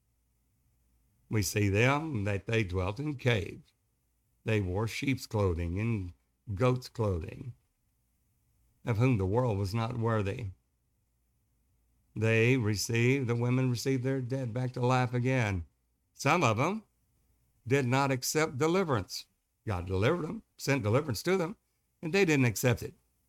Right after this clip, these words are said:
Said, "We'd rather die." Wrought for themselves, making for themselves a better resurrection. What? Well, you can't get better than that. 'Cause precious in the sight of the Lord is the death of his saints. You're crucifying the flesh to the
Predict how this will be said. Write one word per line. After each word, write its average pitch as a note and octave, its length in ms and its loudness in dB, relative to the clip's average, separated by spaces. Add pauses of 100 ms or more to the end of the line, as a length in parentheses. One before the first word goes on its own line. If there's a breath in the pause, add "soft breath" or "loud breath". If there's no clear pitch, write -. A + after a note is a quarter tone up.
(220)
Said, D#3 240 2
"We'd A2+ 140 4
rather G2 280 2
die." E2 440 -4 (800)
Wrought A#2+ 400 2 (120)
for G2+ 180 -2
themselves, F#2 640 -4
making C3+ 340 2
for A2+ 120 0
themselves C#3 420 2
a D#3 80 0
better D3 200 0
resurrection. E3 680 -2 (1160)
What? - 300 -4 (800)
Well, G#2 120 -4
you G#2 80 0
can't A2 240 0
get A2 200 2
better A2 180 2
than G#2 120 2
that. C3+ 300 2 (320)
'Cause A#2 120 -2
precious C3 440 0
in A2 60 -4
the G2 60 -2
sight A#2 200 0
of G2 60 0
the G2 60 0
Lord C3 180 2
is F#2+ 60 -6
the G2 60 -2
death G#2 220 0
of F2+ 100 -4
his G2 160 -4
saints. D3+ 340 2
You're D#3 100 -4
crucifying B2 600 0
the C3 100 2
flesh D3+ 500 2 (500 soft breath)
to D#3 320 4
the C3 160 2